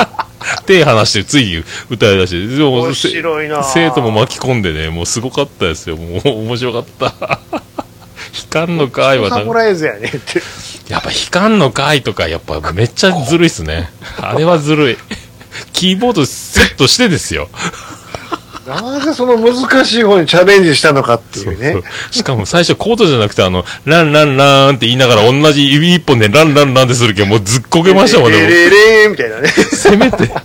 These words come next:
Speaker 1: せめてコードを習おうよ、コードを。学校の先生やろ、思ったもんね。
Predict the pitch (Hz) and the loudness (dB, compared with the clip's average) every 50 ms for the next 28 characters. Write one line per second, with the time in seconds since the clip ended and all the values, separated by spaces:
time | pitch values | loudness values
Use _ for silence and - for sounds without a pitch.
0 | - - - - - - - - - 254 269 262 285 277 - 240 - - - 240 | -12 -18 -16 -16 -16 -14 -12 -6 -2 -2 0 0 0 0 0 -2 -2 0 2 2
1 | 254 269 277 - 277 277 277 269 247 240 254 240 220 202 165 - - 208 202 190 | 2 4 2 0 0 0 0 2 2 4 4 4 4 4 2 2 2 2 4 4
2 | 175 147 123 110 - 180 190 175 151 143 127 139 120 110 107 110 104 101 147 196 | 4 2 2 0 0 0 0 0 0 -2 -2 -4 -4 -4 -4 -4 -2 0 0 0
3 | 170 - - 233 233 233 233 277 247 220 240 269 294 247 202 165 165 - 165 156 | 0 0 -2 -2 -2 -2 -2 -2 -2 0 2 4 4 4 4 4 2 2 2 0
4 | 147 120 120 104 101 98 - | 0 0 -2 -2 -4 -4 -8